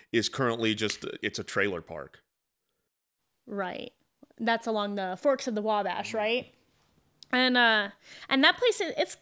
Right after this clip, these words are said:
Speaker 2: not exactly easy to get to, I don't think. Um, I mean, it's been quite a while since I've been there, but, um, it's very tucked away, and it's not, um, viewed as,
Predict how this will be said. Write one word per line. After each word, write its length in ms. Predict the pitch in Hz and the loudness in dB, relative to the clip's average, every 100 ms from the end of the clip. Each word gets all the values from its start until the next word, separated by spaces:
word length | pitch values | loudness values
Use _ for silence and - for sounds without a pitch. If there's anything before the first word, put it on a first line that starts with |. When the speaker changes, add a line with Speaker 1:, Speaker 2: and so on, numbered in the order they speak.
| - | -12
Speaker 2:
not 380 | - 269 294 339 622 | -2 2 6 6 4
exactly 580 | 392 320 311 - - 381 | 2 4 4 0 -2 0
easy 380 | 240 247 262 | 2 0 0
to 100 | 269 | 0
get 240 | 247 220 262 | 2 0 0
to, 200 | - 294 | 0 2
I 100 | 220 | 4
don't 260 | 208 202 - | 2 -2 -4
think. 400 | 208 196 202 - | -4 -4 -6 -4
Um, 200 | 208 208 | -4 -2
I 60 | |
mean, 140 | 220 247 | -2 0
it's 160 | 254 | -2
been 240 | - 294 277 | 0 0 2
quite 220 | 277 254 | 0 2
a 40 | |
while 220 | 247 240 240 | 4 2 2
since 240 | 247 220 | -4 -2
I've 200 | 214 208 | -2 -2
been 200 | 285 277 | 0 2
there, 400 | 262 226 220 220 _ | 2 2 0 -2 _
but, 300 | 233 220 - | 0 0 0
um, 500 | 220 214 202 220 214 _ _ _ _ _ _ | -2 -2 -4 -8 -14 _ _ _ _ _ _
it's 240 | 247 262 233 | 2 2 4
very 320 | 294 320 262 | 6 6 4
tucked 360 | - 226 - | 2 -2 0
away, 600 | 262 233 190 175 196 226 - | -2 0 2 0 -2 -4 -6
and 640 | 208 208 202 196 190 185 - - - - _ - | -4 -2 -2 -2 -4 -8 -10 -16 -20 -20 _ 0
it's 260 | 233 - | 0 0
not, 640 | 247 240 233 233 226 226 - _ _ - | 2 4 4 2 2 0 -2 _ _ -8
um, 600 | - 214 202 202 202 202 | -6 -4 -4 -6 -6 -8
viewed 480 | 190 247 240 240 233 | -2 0 2 0 0
as, 840 | - 208 208 202 202 190 - - | 0 2 2 0 -2 -4 -6 -6